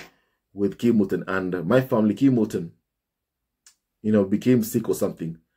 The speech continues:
you know, at the fear of, you know, not being married to Prince William. Because if she's dumped by Prince William, how will she earn a living?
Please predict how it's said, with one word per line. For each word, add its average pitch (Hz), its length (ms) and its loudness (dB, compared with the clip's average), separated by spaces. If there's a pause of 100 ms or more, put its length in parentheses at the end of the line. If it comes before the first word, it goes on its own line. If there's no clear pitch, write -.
(260)
you 101 80 -6
know, 104 100 2
at 110 140 0
the 107 100 2
fear 110 600 2
of, 87 460 -6
you 87 100 -8
know, 87 180 -6
not 113 280 -2
being 92 280 -2
married 95 340 0
to 87 60 -10
Prince 87 280 -6
William. 87 180 -4
Because 85 320 -4 (920)
if 127 160 2
she's 110 240 0
dumped 104 340 0
by 92 100 0
Prince 110 220 -6
William, 85 300 -4 (300)
how 170 160 2
will 156 120 6
she 135 160 -2
earn 113 120 -2
a 104 40 -2
living? 85 340 -4